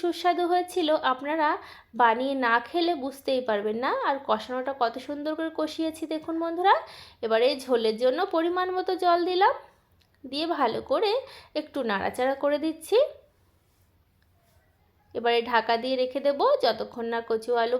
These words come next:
ভালো মতো সেদ্ধ হচ্ছে ততক্ষণ। তো ফিরে আসছি কিছুক্ষণ পরে, ঢাকনাটা তুলে নিলাম।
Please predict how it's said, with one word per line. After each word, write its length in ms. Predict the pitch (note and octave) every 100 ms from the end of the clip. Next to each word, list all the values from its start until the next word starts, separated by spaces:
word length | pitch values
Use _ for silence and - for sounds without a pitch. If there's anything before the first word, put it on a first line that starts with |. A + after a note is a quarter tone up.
| B3+
ভালো 160 | B3+ A#3+
মতো 160 | B3 C4 C4
সেদ্ধ 220 | B3+ B3+ C#4
হচ্ছে 220 | D4 D4 G4
ততক্ষণ। 500 | D4+ B3+ A#3+ - E4+ - - - - _
তো 40 | A#3+
ফিরে 220 | C4+ B3+ B3+ C4
আসছি 300 | C4 - A4+ D5
কিছুক্ষণ 480 | D4 C4+ A3+ - A3+ A3
পরে, 260 | A3 G#3+ C#4+ D5 - - - -
ঢাকনাটা 480 | B3 G#3+ A3 A3 A3
তুলে 200 | A3+ A3+ A3+
নিলাম। 280 | A#3 B3